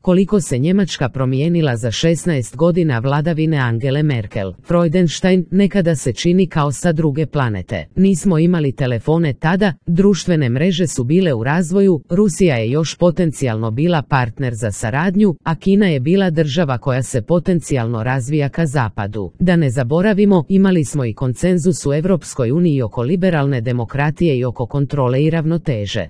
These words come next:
Izgubili smo sve te stvari. Živimo u drugačijem svijetu.” R S E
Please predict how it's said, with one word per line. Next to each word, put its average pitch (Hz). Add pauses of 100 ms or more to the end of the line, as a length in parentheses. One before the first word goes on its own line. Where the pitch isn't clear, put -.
Izgubili 180
smo 139
sve 170
te 143
stvari. 101
Živimo 175
u 131
drugačijem 151
svijetu.” 110
R 185
S -
E 165